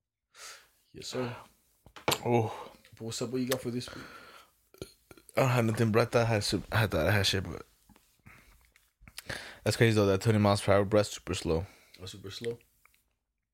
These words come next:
Speaker 2: Oh, this is pretty cool concert going on in, in USANA. I might just go. If anybody, if anyone wants to go, it's gonna be Suicide Boys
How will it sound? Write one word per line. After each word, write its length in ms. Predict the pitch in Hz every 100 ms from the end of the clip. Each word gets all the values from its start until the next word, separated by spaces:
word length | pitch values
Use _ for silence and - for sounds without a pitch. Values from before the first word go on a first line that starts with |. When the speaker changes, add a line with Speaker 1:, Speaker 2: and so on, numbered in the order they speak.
| _ - - - - - - -
Speaker 2:
Oh, 160 | 98 107
this 200 | 107 107
is 180 | 110 104
pretty 240 | - 117
cool 160 | 113 110
concert 440 | - 120 127 123
going 220 | 110 107
on 180 | 107 104
in, 180 | 98 98
in 240 | - 95
USANA. 520 | 95 95 113 120 110 95
I 40 |
might 200 | 95 101
just 180 | 80 90
go. 260 | 113 110 104 101 _ _ _ - -
If 160 | 95
anybody, 280 | 101 98 98
if 260 | 80 90 101
anyone 160 | 101
wants 120 | 92 98
to 40 |
go, 240 | 92 107 104
it's 120 | 104
gonna 160 | 113
be 100 | 101
Suicide 440 | 98 117 113 120 113
Boys 420 | 117 117 127 131